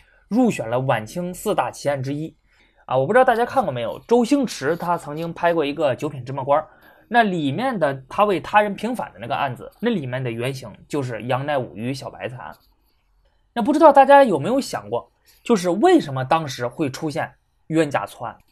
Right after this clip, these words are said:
那很多人可能以为啊，就是这个很简单嘛，因为清朝是封建王朝，那法律制度设计出来呢，就是为了维护统治阶级利益的，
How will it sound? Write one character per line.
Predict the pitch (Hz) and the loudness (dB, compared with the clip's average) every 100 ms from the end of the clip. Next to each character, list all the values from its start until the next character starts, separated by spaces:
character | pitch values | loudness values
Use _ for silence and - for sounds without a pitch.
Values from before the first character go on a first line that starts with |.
| _ _ - | _ _ 0
那 | 190 | 0
很 | 170 | 2
多 | 151 | 4
人 | 254 294 | 4 4
可 | 127 | -4
能 | 127 | -6
以 | 135 | -6
为 | 101 101 | -4 -4
啊， | - 101 - _ | -2 -4 -8 _
就 | - | -8
是 | 139 135 117 | -6 -4 -4
这 | 113 233 | -4 -2
个 | 165 | -2
很 | 127 170 | -2 -2
简 | 165 107 | -2 -4
单 | 110 | -4
嘛， | 113 - _ _ | -8 -10 _ _
因 | 190 214 | -2 0
为 | 220 | 0
清 | - 233 | -4 -4
朝 | 175 | -2
是 | 165 | -2
封 | 131 220 | -4 -4
建 | 214 117 | -2 -4
王 | 107 | -6
朝， | - - _ _ - | -16 -18 _ _ -6
那 | |
法 | 208 143 | 0 2
律 | 147 | 2
制 | 208 285 | 2 0
度 | 262 | 0
设 | 220 320 285 | 0 2 2
计 | 135 | 0
出 | 143 | -6
来 | 120 | -8
呢， | 110 104 _ | -8 -12 _
就 | - 240 | -4 -2
是 | 147 | -2
为 | 143 | -2
了 | 131 | -2
维 | 113 117 | -2 -2
护 | 170 175 | -2 -4
统 | - 110 | -8 -10
治 | 131 | -6
阶 | 170 | -4
级 | 175 | -4
利 | 233 233 | -2 -2
益 | |
的， | 85 | -6